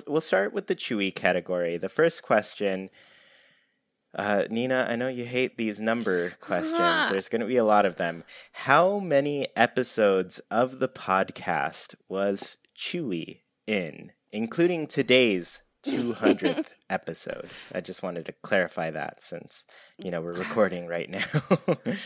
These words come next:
Speaker 2: I, I knew that when you said you had made trivia <laughs> questions for us, that it was gonna be all numbers, um, or years or dates. Um, let's see. Uh, how many episodes have you been in? I think you've been in ninety,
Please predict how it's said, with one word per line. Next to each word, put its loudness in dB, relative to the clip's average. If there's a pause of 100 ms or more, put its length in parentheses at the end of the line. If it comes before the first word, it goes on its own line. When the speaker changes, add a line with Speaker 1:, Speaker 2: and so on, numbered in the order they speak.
(520)
Speaker 2:
I, 6
I 6
knew 2
that 6
when 2
you -2
said -2
you -2
had 0
made 2
trivia -4
<laughs> -
questions 2
for 0 (160)
us, 4
that 2
it 4
was 4
gonna -4
be -6
all 6
numbers, -4 (560)
um, 8
or 4
years 4
or 0
dates. 0 (420)
Um, 2
let's 0
see. -6 (300)
Uh, 0
how 0
many -6
episodes -4
have -6
you -8
been -4
in? -2
I 2
think -6
you've -6
been -2
in -2
ninety, -4